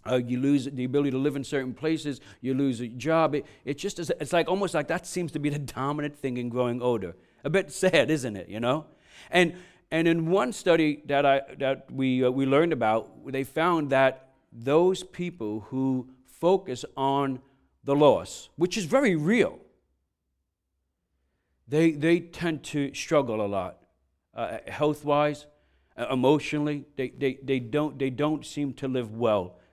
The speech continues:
Their lives are shortened, and, and there's not, and there's less to their lives. But those people who, who practice what's called optimization, they didn't know, these elderly people, that they were practicing optimization, but that's the term given to what they were doing.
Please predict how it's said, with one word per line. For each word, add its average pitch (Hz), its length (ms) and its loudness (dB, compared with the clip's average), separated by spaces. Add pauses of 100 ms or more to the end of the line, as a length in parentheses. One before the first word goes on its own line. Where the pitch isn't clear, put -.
Their 131 180 2
lives 131 400 4
are 131 60 -6
shortened, 117 580 -6
and, 110 180 -8
and 113 160 -8
there's 113 160 -4
not, 123 360 0 (260)
and 120 120 -4
there's 120 140 -4
less 123 240 -2
to - 180 -10
their 110 180 -2
lives. 92 400 -6 (640)
But 143 180 -4
those 226 260 2
people 175 360 -4
who, 147 320 -2 (460)
who 143 340 0 (240)
practice 170 480 2
what's - 180 -2
called 147 320 -2
optimization, 143 840 2
they 190 120 6
didn't 160 320 0
know, 180 220 12
these 139 240 2
elderly 131 360 0
people, 127 260 -4
that 123 80 0
they 123 80 -2
were 117 100 0
practicing 123 540 -6
optimization, 117 760 -2 (220)
but 139 140 0
that's 165 240 8
the 151 80 -2
term 156 440 0
given 151 280 0
to 127 80 -6
what 139 160 0
they 135 80 0
were 123 100 0
doing. 175 320 2